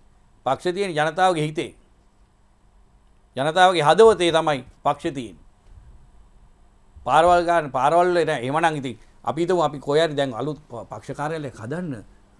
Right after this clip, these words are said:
අවුරුදු ගානකට ඉස්සෙල්ලා මුල්ගල් තිබ්බනේ. එකපාරක් නෙමෙයි, මම හිතුවේ දෙතුන් පාරක්ම තිබ්බා. එතකොට ඩාලි පාරේ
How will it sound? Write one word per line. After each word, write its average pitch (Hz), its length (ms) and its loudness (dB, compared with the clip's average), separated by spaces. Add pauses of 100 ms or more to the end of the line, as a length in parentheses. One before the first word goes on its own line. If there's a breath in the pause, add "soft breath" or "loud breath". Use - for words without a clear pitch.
(160)
අවුරුදු 139 360 -4
ගානකට 147 380 -8
ඉස්සෙල්ලා 139 300 -8
මුල්ගල් 147 300 -4
තිබ්බනේ. 190 480 -12
එකපාරක් 151 420 -8
නෙමෙයි, 180 160 -8
මම 175 80 -10
හිතුවේ 175 220 -6
දෙතුන් 127 280 -4
පාරක්ම 202 380 -8
තිබ්බා. 85 360 -20 (1300)
එතකොට 160 320 0 (160)
ඩාලි 160 340 6
පාරේ 190 360 8